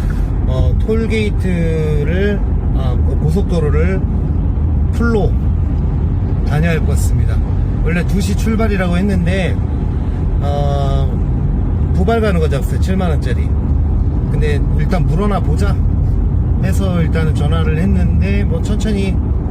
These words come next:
와도 된다고 하더라고요. 그래서, 네, 일단은 좀 빨리 가도록 하겠습니다. 자, 저는 지금 대전에 지금 도착을 했고요. 어, 아까 제가 출발지,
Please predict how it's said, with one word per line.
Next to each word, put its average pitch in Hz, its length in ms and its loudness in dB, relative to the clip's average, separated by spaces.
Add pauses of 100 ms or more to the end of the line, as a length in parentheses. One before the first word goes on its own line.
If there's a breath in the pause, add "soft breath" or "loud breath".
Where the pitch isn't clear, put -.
(240)
와도 - 400 0 (720)
된다고 180 280 0
하더라고요. 175 520 0
그래서, - 400 0 (960)
네, - 280 0
일단은 165 380 -2
좀 - 220 0
빨리 208 380 0 (180)
가도록 - 440 0
하겠습니다. - 520 0 (2750)
자, 165 140 0
저는 175 240 0
지금 156 220 -2
대전에 190 640 0
지금 151 240 -4
도착을 156 380 -2
했고요. 175 360 -2 (200)
어, 139 500 -2 (600)
아까 175 500 0
제가 143 380 -2 (340)
출발지, 214 540 0